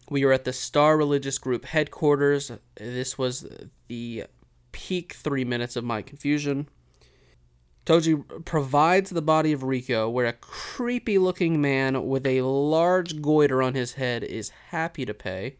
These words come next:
He goes, "You know, they assumed this wasn't going to work. Now I'm gonna go and be upfront with everyone. This guy is cuckoo."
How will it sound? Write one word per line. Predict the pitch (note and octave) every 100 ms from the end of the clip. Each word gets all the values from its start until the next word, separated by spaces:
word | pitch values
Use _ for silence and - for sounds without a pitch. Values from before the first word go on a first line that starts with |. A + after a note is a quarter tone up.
| _ _ _ _ _ - _ _ - D2+ -
He | A2+ D3
goes, | D#3+ F3 E3
"You | E3 D#3+
know, |
they | D#3+ D#3+
assumed | D#3 - G3+ A3 F#3
this | C#3 D3+
wasn't | C#3 C#3 E3 F3+
going | D#3+ D#3+ D#3
to | D3 C#3
work. | B2+ A2+ - - - - _ - - _
Now | A#2 A#2+
I'm |
gonna | E3+ F#3
go | D3+ D3 C#3+
and | C3+
be | C3+
upfront | A#2+ - B2+ F2+
with | F#2+
everyone. | F#2 G#2+ G#2+ A#2+
This | D#3 -
guy | C4 B3+
is | F3
cuckoo." | - - - D3 - D#2 A#1